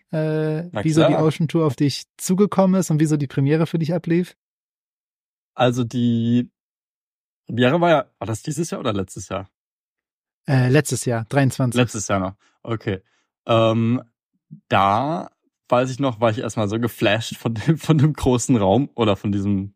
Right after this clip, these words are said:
Speaker 2: dem, äh, ich weiß gar nicht mal, wie das hieß, aber von dieser Halle, das ist ja so eine relativ alte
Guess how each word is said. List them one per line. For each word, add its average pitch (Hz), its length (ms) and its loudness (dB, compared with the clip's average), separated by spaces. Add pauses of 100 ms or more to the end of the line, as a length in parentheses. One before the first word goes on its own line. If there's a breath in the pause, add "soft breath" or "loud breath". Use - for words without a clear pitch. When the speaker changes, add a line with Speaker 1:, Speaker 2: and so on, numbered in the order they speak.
(280)
Speaker 2:
dem, 101 160 -2 (320)
äh, 107 440 -6 (320)
ich - 140 -16
weiß 117 120 -6
gar 113 100 -2
nicht 104 80 -4
mal, 104 100 -2
wie 101 60 -2
das 101 200 -6
hieß, 123 320 2 (400 soft breath)
aber 104 300 2
von 107 200 -2
dieser 104 300 2
Halle, 123 380 0 (500)
das - 160 -12
ist - 60 -8
ja 107 80 -2
so 101 60 -2
eine 98 380 0
relativ 101 380 -2
alte 107 720 0